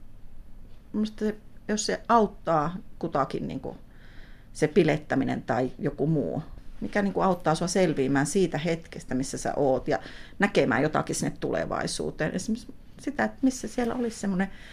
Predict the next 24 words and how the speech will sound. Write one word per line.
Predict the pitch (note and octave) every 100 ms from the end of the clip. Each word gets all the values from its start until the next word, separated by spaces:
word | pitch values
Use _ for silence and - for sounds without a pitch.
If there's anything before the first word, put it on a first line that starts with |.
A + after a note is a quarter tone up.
| - - -
kiva | C4 G#3 F3+
mies, | G#3 A3 G3+ F#3+ G3
jonka | F#3+
kanssa | F3 F3+ F3+ F#3 F#3
voisi | E3+ E3+ F3
jakaa | E3 E3+ D3
sitä | - - -
arkea, | - D#3+ C#3+ C3+ - C#3
voisi | G#3 B3 G#3
mökkeillä | F3 F3 - F3 E3 D#3+
ja | C#3+ C3+
voisi | D3 - -
reissata | A2 - - - - -
ja | -
voisi | D3 D#3
käydä | - - -
konserteissa | - - E3 - E3+ - - - - D#3
ja | F3+ - - -
laittaa | G#3 G#3+ C4+ F#3+
yhdessä | F#3 F3+ - F3+
ruokaa | C3 C3+ B2+ C3 - A#2+ -
ja | A2+
näin. | A2 - -
Että | - -